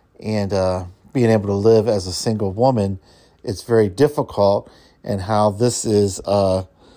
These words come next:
this, this is not right. Um, a single woman should be, um, as equal as a married couple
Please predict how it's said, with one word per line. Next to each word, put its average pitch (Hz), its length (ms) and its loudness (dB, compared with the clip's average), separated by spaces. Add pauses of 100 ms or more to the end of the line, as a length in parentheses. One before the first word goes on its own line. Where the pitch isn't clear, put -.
(960)
this, - 280 -6
this 120 440 -2
is 95 320 -6
not 110 380 0
right. 113 560 2
Um, 92 240 -6
a 98 100 -2
single 120 400 0
woman 104 480 0 (380)
should 107 320 -2
be, 104 480 0 (600)
um, 95 420 -8
as 101 260 -4
equal 117 560 0
as 95 200 -2
a 98 60 -2
married 110 420 2
couple 98 480 -2